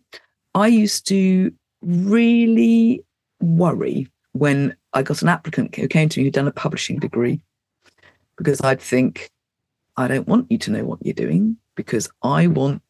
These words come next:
to mold you." And I don't, I, I think things have changed. I don't want to say I was obviously a dictatorial lunatic, but, um, it's useful for people to have knowledge, but sometimes you don't want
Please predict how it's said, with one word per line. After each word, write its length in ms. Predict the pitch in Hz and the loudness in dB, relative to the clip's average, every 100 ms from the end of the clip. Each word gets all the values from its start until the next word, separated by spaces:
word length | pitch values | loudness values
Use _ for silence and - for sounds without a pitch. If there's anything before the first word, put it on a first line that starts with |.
| _ - | _ -6
to 120 | - | -2
mold 560 | 139 151 170 139 131 - | 0 2 2 0 -4 -6
you." 280 | - - 160 _ - - - _ _ | -4 -4 -4 _ -20 -20 -20 _ _
And 100 | 143 143 | 0 2
I 80 | |
don't, 260 | 151 165 151 - | 2 0 -2 0
I, 100 | 143 - | 0 2
I 40 | |
think 300 | 160 220 262 | 2 2 2
things 200 | - 247 | 2 2
have 80 | 226 | 2
changed. 200 | 220 139 | 2 2
I 40 | 156 | 2
don't 180 | 196 180 | 2 0
want 120 | 127 | -2
to 60 | |
say 80 | - | -2
I 40 | 123 | -2
was 160 | 131 | 0
obviously 340 | 127 - - 101 | -2 -4 -4 -4
a 40 | |
dictatorial 680 | - - - - - 127 123 | -4 -6 -6 -6 -2 0 2
lunatic, 640 | 143 170 117 - 90 - | 4 2 0 -2 -4 -2
but, 180 | - - - - - - | -2 -2 -6 -20 -12 -2
um, 120 | 160 | 0
it's 200 | - 180 | 2 2
useful 340 | 220 294 - 302 | 2 2 0 -2
for 80 | |
people 240 | 320 247 214 | 0 0 2
to 60 | |
have 160 | 180 180 | 2 4
knowledge, 760 | 180 196 123 - 170 - - - _ _ _ _ | 4 4 2 0 -2 -4 -10 -14 _ _ _ _
but 140 | 180 - | -2 0
sometimes 760 | - 262 339 339 214 196 185 | 0 0 0 0 2 4 2
you 120 | 196 208 _ _ | 2 -2 _ _
don't 320 | - 262 349 - | 0 2 0 -2
want 400 | 185 220 277 - | 0 2 2 -2